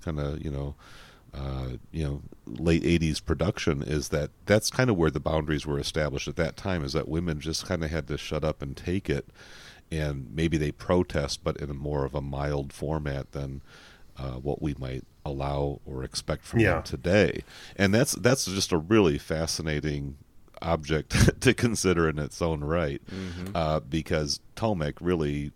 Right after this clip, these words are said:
Speaker 1: you know, kinda deserves to be bitch slapped for some of his
Speaker 2: Yeah.
Speaker 1: conduct here. And,
Speaker 2: Well
Speaker 1: and that's gonna we, we, be a breaking point perhaps for some younger viewers in particular.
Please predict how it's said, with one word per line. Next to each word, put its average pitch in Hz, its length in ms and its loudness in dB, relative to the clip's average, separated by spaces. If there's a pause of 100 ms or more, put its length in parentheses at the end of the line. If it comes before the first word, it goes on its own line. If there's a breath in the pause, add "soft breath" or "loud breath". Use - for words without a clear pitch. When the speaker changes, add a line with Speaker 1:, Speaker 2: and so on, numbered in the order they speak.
Speaker 1:
you 85 120 -4
know, 69 260 -6 (280)
kinda 76 260 -6
deserves 69 500 -6
to - 100 -14
be 69 260 -8
bitch - 260 -6
slapped - 480 -10 (180)
for 69 300 -6
some 67 260 -8
of 67 60 -8
his 95 200 6
Speaker 2:
Yeah. - 60 -2
Speaker 1:
conduct 85 500 -4
here. 57 300 -2 (140)
And, 85 180 4
Speaker 2:
Well 110 160 12
Speaker 1:
and 78 540 -2
that's 85 200 0
gonna 82 200 0
we, 80 180 0
we, 82 240 -2
be 82 240 0
a 78 100 0
breaking 82 480 -4
point 76 260 -4
perhaps 76 360 -4
for 76 140 -8
some 69 220 -8
younger 80 300 -4
viewers 67 380 -6 (140)
in - 100 -10
particular. 78 540 -10